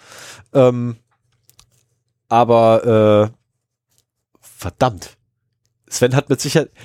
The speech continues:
ich wusste es doch, er hat sie liegen, verdammt, ey, ich weiß grad nicht, wo meine ist. Ah, verdammt. Ich glaub, meine ist noch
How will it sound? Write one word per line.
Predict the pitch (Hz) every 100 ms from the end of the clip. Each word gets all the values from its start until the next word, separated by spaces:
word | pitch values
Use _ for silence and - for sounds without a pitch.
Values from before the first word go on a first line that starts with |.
| 110 -
ich | 139 139
wusste | 123 -
es | -
doch, | 117
er | 113 127
hat | 143
sie | 135
liegen, | 131 156 135
verdammt, | 135 135 139 -
ey, | 104 107
ich | 110
weiß | 135 123
grad | 139 135
nicht, | -
wo |
meine | 127 123 120
ist. | 123 - - _ _ _ _ _ _ -
Ah, | - 277 285 - - -
verdammt. | - 160 147 175 127 - _ _ _ -
Ich | -
glaub, | 143 139
meine | 135 143
ist | 135
noch | 127